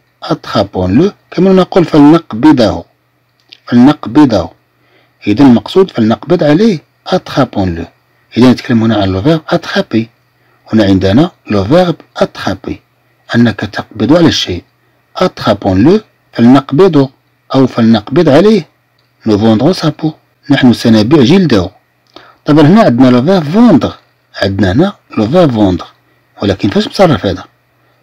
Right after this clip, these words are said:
مصرف في لو فيتور سامبل. في لو بريزون نقول je vends, tu vends, il vend, nous vendons, vous vendez, vous vendez, vous vendez, ils vendent,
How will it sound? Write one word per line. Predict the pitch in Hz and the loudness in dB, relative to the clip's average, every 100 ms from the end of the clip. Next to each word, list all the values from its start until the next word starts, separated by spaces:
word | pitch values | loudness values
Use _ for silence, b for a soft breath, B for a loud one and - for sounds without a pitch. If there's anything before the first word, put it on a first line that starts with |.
| - | -20
مصرف | - 95 107 160 - | -8 -4 0 -2 -2
في | 113 | -6
لو | |
فيتور | 95 - - 196 | -6 -6 -4 -4
سامبل. | - 233 214 - 101 _ _ _ _ | 0 0 0 -4 -10 _ _ _ _
في | - | -8
لو | |
بريزون | 98 - 104 170 | -8 -4 0 2
نقول | - - 226 233 - _ 120 | 2 0 0 0 -4 _ -8
je | 110 | -4
vends, | 98 92 185 226 _ _ _ _ | -2 0 -2 -2 _ _ _ _
tu | - | -2
vends, | 92 110 202 - _ _ _ _ _ _ - | 0 0 -2 -4 _ _ _ _ _ _ 0
il | 180 95 | 0 2
vend, | 120 202 - _ _ _ _ _ - | 0 0 -4 _ _ _ _ _ 0
nous | 190 214 | 2 2
vendons, | 135 117 101 117 185 - _ _ _ - | 2 2 0 0 0 -2 _ _ _ -6
vous | 120 107 | -4 -2
vendez, | 104 98 165 202 _ _ _ _ | -2 2 0 0 _ _ _ _
vous | 120 113 | -4 -2
vendez, | 104 98 95 160 202 _ _ _ _ _ - | 0 -2 0 -2 -2 _ _ _ _ _ -2
vous | 160 | 0
vendez, | 110 104 95 143 202 - _ _ | 0 0 0 0 0 -4 _ _
ils | - 185 | 0 0
vendent, | 107 95 87 82 | 2 -2 -2 -8